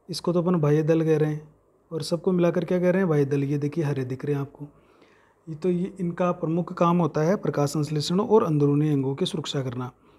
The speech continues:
और ये जो ये कलर होते हैं, ये सुगंधित होते हैं, इनमें आकर्षक रंग होता है, तो कीट इससे आकर्षित होकर बैठेंगे।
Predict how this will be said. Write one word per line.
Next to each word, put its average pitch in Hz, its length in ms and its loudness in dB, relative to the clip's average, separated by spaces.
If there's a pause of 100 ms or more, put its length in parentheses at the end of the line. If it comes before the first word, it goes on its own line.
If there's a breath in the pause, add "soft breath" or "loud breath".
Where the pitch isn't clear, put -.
(200 soft breath)
और 156 140 2
ये 160 80 4
जो 156 120 2
ये 175 140 6
कलर 147 340 2
होते 156 280 2
हैं, 143 200 2
ये 143 200 2
सुगंधित 143 520 -2
होते 147 260 0
हैं, 147 640 -2
इनमें 147 360 0
आकर्षक 143 480 -6
रंग 143 200 0
होता 151 260 0
है, 147 120 0
तो 147 80 0
कीट 143 380 -4
इससे 147 200 -4
आकर्षित 147 380 -8
होकर 143 220 -6
बैठेंगे। 131 420 -6